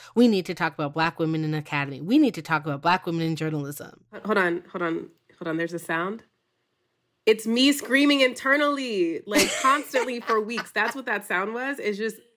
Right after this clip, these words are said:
Speaker 2: constantly, like, that is, like, nail on the head.
Speaker 1: Also, it's so weird to watch something finally publicly be a conversation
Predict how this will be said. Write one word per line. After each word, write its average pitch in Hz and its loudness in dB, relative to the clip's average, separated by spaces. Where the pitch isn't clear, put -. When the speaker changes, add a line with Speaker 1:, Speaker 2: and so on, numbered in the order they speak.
Speaker 2:
constantly, 269 2
like, 175 -2
that 233 2
is, 226 -8
like, 180 0
nail 202 0
on 196 -2
the 170 -4
head. - -8
Speaker 1:
Also, 226 2
it's 220 -4
so 240 2
weird 214 0
to 208 -4
watch 170 0
something 180 0
finally 175 2
publicly 185 -4
be 170 0
a 165 2
conversation 165 -2